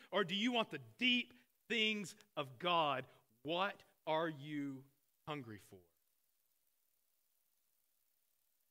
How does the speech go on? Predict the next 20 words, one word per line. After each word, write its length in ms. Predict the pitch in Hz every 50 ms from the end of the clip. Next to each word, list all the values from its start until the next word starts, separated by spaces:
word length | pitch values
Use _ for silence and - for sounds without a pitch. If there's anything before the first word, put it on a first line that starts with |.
| _ _ _ _ _ _ _ _ _ _
Brent 220 | 156 180 185 165
and 80 | 160 160
I 120 | 160 160
knew 140 | 160 160 151
a 40 | 131
pastor 500 | - 160 160 160 160 151 - - 147 135
once 440 | 131 131 135 147 - - - - - _ _ _ _ _ _ _ _ _ _ _ _ _ _ _ _ _ _ -
who 400 | 165 165 151 147 135 127 120 117 - - _ _ _ _ _ _ _ _ _ _ _ _ _ _ _ _ _ _ _ _ _ _ _ 156
was 480 | 165 160 156 135 117 - - - - _ _ _ _ _ _ _ _ _ _ _ _ _ _ _ _ _ _ _ _ _ _ _ _ _ _ _ _ _ _ _ _ _ _ _ _ -
shepherding 340 | 214 214 - 247 208 202 185
this 160 | 160 143 -
church, 400 | - - 220 214 233 233 202 -
and 60 | -
he 60 | 170
was 100 | 160 151
having 220 | 214 233 247 233 196
a 40 | 170
hard 300 | 185 190 175 170 - -
time, 360 | 185 190 202 208 208 214 202
and 140 | 151 135